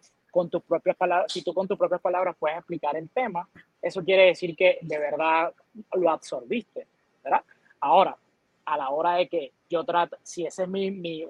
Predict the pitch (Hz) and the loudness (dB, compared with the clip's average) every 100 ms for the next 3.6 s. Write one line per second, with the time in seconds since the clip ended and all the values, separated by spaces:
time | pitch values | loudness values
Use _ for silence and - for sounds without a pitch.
0 | - 170 - 170 170 175 180 170 180 165 | -8 -6 0 0 0 2 4 6 4 6
1 | 180 185 160 135 151 143 143 160 170 156 | 6 6 4 -4 -4 -4 -2 2 0 2
2 | 170 175 160 165 170 160 170 160 _ _ | -4 -4 -2 2 4 4 2 -2 _ _
3 | _ _ 165 156 180 | _ _ -4 -2 0